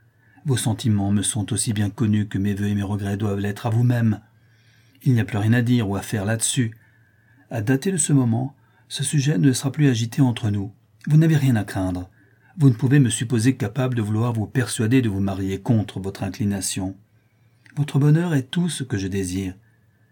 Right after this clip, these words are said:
Et on ne demande de vous que de permettre seulement à monsieur Crawford d'essayer de vous convaincre que votre bonheur n'est pas incompatible avec ses vues.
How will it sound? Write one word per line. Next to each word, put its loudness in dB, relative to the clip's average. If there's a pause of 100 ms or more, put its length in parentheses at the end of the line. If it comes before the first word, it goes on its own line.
(380)
Et 8
on 6
ne 6
demande 4
de 4
vous 2
que -4
de 2
permettre 0
seulement 2
à -2
monsieur 2
Crawford 0 (640)
d'essayer 2
de -2
vous -4
convaincre 2 (380)
que 0
votre 2
bonheur 2
n'est 6
pas 4
incompatible 2
avec 2
ses 4
vues. 2